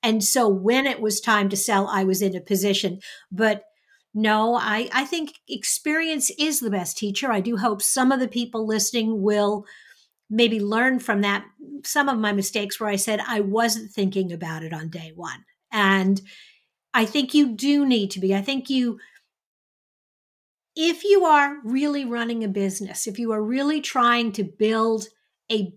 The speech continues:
business that has value with or without you, and you're not just looking to be self-employed, because that's what a lot of small business owners are. They are, they're collecting a paycheck,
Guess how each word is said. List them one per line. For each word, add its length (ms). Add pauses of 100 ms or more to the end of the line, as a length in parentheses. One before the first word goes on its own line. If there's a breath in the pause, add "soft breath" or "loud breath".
business 560
that 160
has 340
value 600
with 380 (100)
or 180
without 640
you, 320
and 140
you're 140
not 440 (140)
just 560 (920 soft breath)
looking 360
to 80
be 140
self-employed, 1080 (720)
because 200
that's 240
what 80
a 60
lot 240
of 60
small 280
business 400
owners 260
are. 260 (280 loud breath)
They 260
are, 360 (180 loud breath)
they're 140
collecting 560
a 40
paycheck, 720